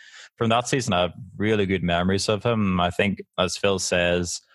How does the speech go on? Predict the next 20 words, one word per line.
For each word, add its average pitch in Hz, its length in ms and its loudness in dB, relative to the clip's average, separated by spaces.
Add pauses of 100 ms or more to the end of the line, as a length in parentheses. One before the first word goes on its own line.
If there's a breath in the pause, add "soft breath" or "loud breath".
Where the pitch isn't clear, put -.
(280 soft breath)
the 98 60 -2
last 87 340 0
two 95 140 -2
seasons 95 480 0
under 92 400 2
Lopetegui, 92 800 0
competition 90 600 0
has 87 280 0
been 90 160 0
at 85 140 2
a 85 60 0
high, 90 420 2
and 87 300 0
he 90 80 -2
hasn't 90 360 0
always 95 380 0
had 110 180 0
his 110 120 -4
place, 113 340 -2
but 87 420 0